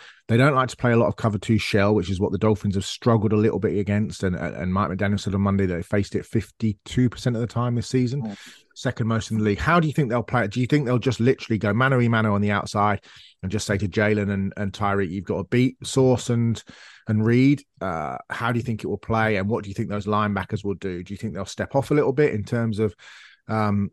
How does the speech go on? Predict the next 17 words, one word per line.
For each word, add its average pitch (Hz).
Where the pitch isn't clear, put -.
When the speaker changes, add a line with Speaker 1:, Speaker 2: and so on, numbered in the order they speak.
Speaker 1:
Mosley 113
and 101
Williams? 120
I 80
forgot -
to 101
mention 90
Jermaine 92
Johnson 95
as 92
well 104
in 101
terms 95
of 90
pass 104
rushers, 104
but 98